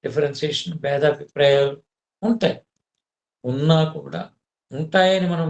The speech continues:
గుర్తిస్తే, ఉందా? అయితే సరే, నేను ఈ క్షణం ఆనందంగా ఉండటానికి నేను దిగు-, కిందకి దిగుతున్నాను, వాళ్ళకి తగినట్టుగా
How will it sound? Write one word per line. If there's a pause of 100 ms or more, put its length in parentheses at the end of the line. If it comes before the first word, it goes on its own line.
గుర్తిస్తే, (600)
ఉందా? (220)
అయితే
సరే, (560)
నేను (120)
ఈ (120)
క్షణం
ఆనందంగా
ఉండటానికి (440)
నేను (120)
దిగు-, (280)
కిందకి
దిగుతున్నాను, (360)
వాళ్ళకి
తగినట్టుగా